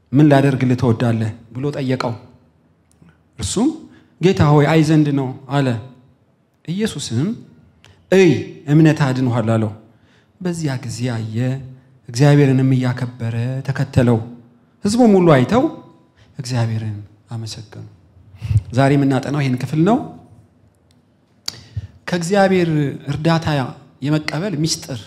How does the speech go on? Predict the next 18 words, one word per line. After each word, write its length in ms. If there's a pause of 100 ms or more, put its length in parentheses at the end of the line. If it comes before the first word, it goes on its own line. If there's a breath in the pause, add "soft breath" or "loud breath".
በሚል 300
ርዕስ 180
ነው 100
የምናጠናው። 540 (1120 soft breath)
እ፣ 80 (180)
ብትፈልጉ 480 (180)
ማሻሻል 520
ይቻላል። 460 (540)
ከእግዚአብሔር 600
እርዳታ 440 (320)
መቀበልና 680 (1200)
እግዚአብሔርን 520
እያከበሩ 640 (300)
የመኖር 460 (340)
ወይም 300
ክርስቶስን 460
የመከተል 480
ሚስጥር። 360